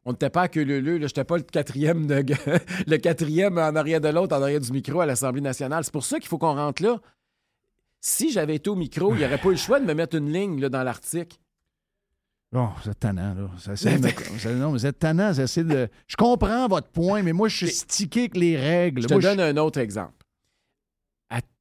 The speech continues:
Speaker 1: tous les ans ou à tous les six mois, il y a toujours des groupes d'intérêt qui viennent à l'Assemblée nationale. Le Conseil du patronat, puis la Fédération de ci, puis le syndicat de ça, OK ? Là, ils ren-, ils veulent rencontrer tous les chefs. Là, moi, je fais quoi ? Je lui donne rendez-vous au Tim Hortons, euh, sur Saint-Jean ?
Speaker 2: <laughs>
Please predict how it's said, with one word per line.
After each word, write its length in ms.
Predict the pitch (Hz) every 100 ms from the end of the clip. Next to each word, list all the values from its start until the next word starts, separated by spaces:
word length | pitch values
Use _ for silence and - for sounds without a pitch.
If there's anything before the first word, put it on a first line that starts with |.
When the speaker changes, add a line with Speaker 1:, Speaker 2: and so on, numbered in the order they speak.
| _
Speaker 1:
tous 200 | 185 185
les 360 | 139 139 127 110
ans 100 | 120
ou 80 | 131
à 80 | 113
tous 140 | 131
les 60 | 139
six 260 | - -
mois, 160 | 117 123
il 20 |
y 20 |
a 40 | 117
toujours 160 | 180
des 120 | 160
groupes 280 | 123 120 139
d'intérêt 420 | 127 117 113 113
qui 100 | 123 113
viennent 120 | 117
à 80 | 110
l'Assemblée 320 | 104 110 110
nationale. 400 | 101 107 87 76
Le 80 | 95
Conseil 460 | 131 117 - 117
du 100 | 107
patronat, 680 | - 107 120 113 113 95 87
puis 120 | 101
la 140 | 107 101
Fédération 760 | 120 123 120 110 107 123 123
de 160 | 110 104
ci, 420 | - - 113 107
puis 120 | -
le 140 | 107 107
syndicat 540 | - 123 107 - 123
de 80 | 107
ça, 200 | - 113 104 98
OK ? 100 | 98
Là, 120 | 160 - _ _ _ _ _ 156
ils 80 | 185
ren-, 60 | 165
ils 100 | 123
veulent 160 | 147 170
rencontrer 720 | 156 131 139 127 - 151 151 -
tous 180 | 135 139
les 140 | 123
chefs. 320 | - - - _ _ _ _ _ _ _ _ _ _ _ _ _ _ _ _ _ _
Là, 100 | 147
moi, 120 | 160 185
je 80 |
fais 120 | - 110
quoi ? 220 | 160 175
Je 80 | 123
lui 80 |
donne 160 | 120 156
rendez-vous 380 | 143 127 147 175
au 20 |
Tim 200 | 160 147
Hortons, 520 | 143 123 - 170 160
euh, 120 | 131
sur 120 | 120 -
Saint-Jean ? 420 | 135 127 170
Speaker 2:
<laughs> 60 | 269